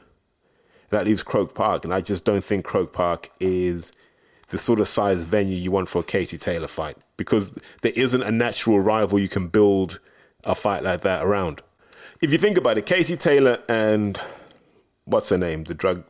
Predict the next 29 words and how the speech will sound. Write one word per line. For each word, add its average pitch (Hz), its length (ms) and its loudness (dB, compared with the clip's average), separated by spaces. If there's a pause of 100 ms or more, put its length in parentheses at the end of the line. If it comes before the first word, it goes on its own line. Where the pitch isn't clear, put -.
the - 80 -8
drug, 82 320 -4 (120)
the, 98 220 2
or 87 160 0
the 85 100 -4
alleged 90 320 0
drug 85 220 -2
cheat, - 360 -10 (1300)
uh, 95 140 4
Amanda 92 260 0
Serrano. 78 440 -6 (1600)
All 101 60 0
right, 117 120 -2
Katie 180 220 2
Taylor 151 240 4
and 135 80 4
Amanda 123 280 2
Serrano. 90 480 0 (2000)
Manufactured 156 680 2
rivalry. 104 460 0
They're 131 140 4
not 165 200 2
rivals. 110 680 0
Like, 85 160 -2
they 135 80 4
didn't 139 280 2
know 139 220 6
each 110 180 0
other 80 300 -4